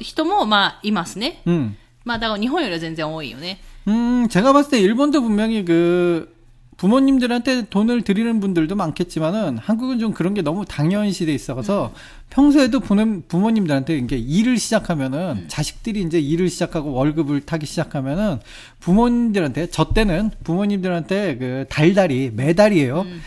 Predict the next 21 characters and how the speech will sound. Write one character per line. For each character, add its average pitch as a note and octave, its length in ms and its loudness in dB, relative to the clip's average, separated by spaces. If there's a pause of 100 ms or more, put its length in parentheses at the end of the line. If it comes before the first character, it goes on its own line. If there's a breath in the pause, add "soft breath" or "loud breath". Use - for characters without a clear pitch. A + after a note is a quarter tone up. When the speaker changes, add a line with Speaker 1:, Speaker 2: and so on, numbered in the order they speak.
(140 loud breath)
Speaker 2:
매달 F3 320 0
용돈을 G3+ 420 -2
드리는 D#3 240 0
게 F3+ 240 -2
당연하다라고 A3 680 0
생각하는 D3+ 520 -4
문화가 D3 300 -2
있었어요. C3 720 -6
Speaker 1:
そ - 180 -14
う G3 40 -12
な F3+ 140 -12
ん E3 40 -8
で - 0 -
す - 40 -6
よ。 - 40 4
Speaker 2:
요즘은 A#3 240 -2
너무 A#3 360 -2
힘들다 A3 380 4
보니까 E3+ 640 0
그 D3 180 -2
형편상 E3 720 -2